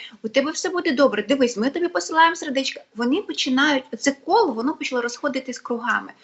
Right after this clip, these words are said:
Ось що таке запущений процес. І я почала розуміти, е, це як той ефект Махаріші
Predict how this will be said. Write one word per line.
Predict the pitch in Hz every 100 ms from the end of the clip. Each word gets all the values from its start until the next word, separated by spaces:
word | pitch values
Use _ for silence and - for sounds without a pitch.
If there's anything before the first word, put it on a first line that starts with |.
| - _ _
Ось | 226 302
що | - 311
таке | - 262 - 269 262 - - -
запущений | 208 254 254 269 320 - 233 233
процес. | 233 226 - 392 415 - - - - _
І | 226 240 240 220
я | 214 254 320 - 240
почала | 269 - 269
розуміти, | 269 240 277 311 285 -
е, | 214 - - 214 202 165
це | - - 269
як | 254 254 -
той | 262 254
ефект | 247 240 240 -
Махаріші | 233 240 247 254 311 - 208